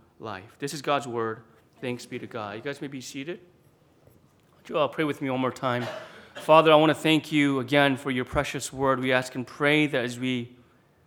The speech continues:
sit here this morning, may we not let this hour go to waste. Uh, it took a lot of effort for us to wake up in the morning, get ready, drive here, and come here to sit.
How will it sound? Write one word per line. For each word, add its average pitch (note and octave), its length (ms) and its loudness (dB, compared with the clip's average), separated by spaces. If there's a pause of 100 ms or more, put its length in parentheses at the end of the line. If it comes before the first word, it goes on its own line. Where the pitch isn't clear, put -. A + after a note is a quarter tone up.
(460)
sit E3+ 260 -2
here D#3 160 2
this C3+ 160 -2
morning, C3 520 0 (880)
may C3+ 100 -6
we C#3 80 0
not D3 200 2
let C3+ 220 0
this C3 260 -8
hour C3 260 2
go B2+ 140 -4
to B2 100 -2
waste. A#2 520 -4 (880)
Uh, A2 300 -10
it - 80 -20
took - 180 -10
a - 40 -6
lot C3+ 400 2
of B2 120 -8
effort C#3 340 -2
for C3+ 140 -6
us B2 140 -6
to B2+ 240 -10
wake C3 220 -4
up C3+ 100 -2
in C3+ 60 -4
the B2+ 60 -4
morning, B2+ 560 -4 (280)
get C3 180 -4
ready, B2+ 420 0 (480)
drive B2 340 2
here, B2+ 440 -6
and A#2 120 -20
come C3 240 -6
here B2 300 -4
to A#2 120 -14
sit. - 440 -8